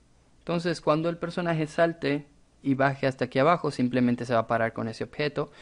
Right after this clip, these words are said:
mientras, el, mientras pasa de nivel. Y así de simple. Y esa colisión la podemos hacer con todos los, los otros objetos. Muy bien, todo esto es cuestión de imaginarse y creatividad.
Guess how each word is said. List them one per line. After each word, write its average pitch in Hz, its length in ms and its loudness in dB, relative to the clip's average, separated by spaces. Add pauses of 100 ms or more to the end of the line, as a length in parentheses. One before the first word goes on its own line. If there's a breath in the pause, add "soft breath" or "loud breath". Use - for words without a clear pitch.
(320 loud breath)
mientras, 165 580 -2
el, 131 640 4 (160)
mientras 135 380 2
pasa 139 220 0
de 135 80 -2
nivel. 160 240 -2 (380)
Y 127 100 0
así 113 180 -2
de 123 80 0
simple. 135 420 -4 (760 soft breath)
Y 139 200 4
esa 135 300 2
colisión 139 460 2
la 143 100 2
podemos 127 280 0
hacer 123 300 -2
con 127 220 -2
todos 120 480 -4
los, 123 460 -2 (540)
los 120 180 -4
otros 123 260 -2
objetos. 123 480 -2 (680 soft breath)
Muy 156 100 6
bien, - 160 2 (300)
todo 202 260 6
esto 208 280 6
es 185 180 0
cuestión 170 480 -2
de 151 80 4
imaginarse 139 680 4
y 127 60 2
creatividad. 117 760 -2